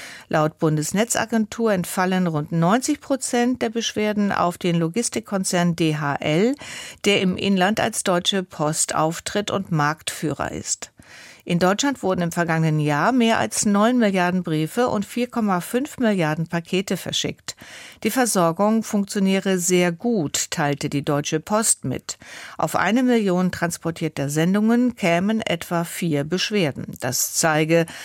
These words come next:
dass es kein strukturelles Qualitätsproblem gebe.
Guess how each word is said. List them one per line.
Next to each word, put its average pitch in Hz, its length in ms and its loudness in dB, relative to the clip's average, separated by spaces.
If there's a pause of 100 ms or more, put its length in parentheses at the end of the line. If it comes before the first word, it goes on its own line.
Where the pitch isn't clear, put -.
(140)
dass - 180 -4
es 147 200 -2
kein 180 340 0
strukturelles 165 880 -2
Qualitätsproblem 147 1200 -2
gebe. 147 380 -4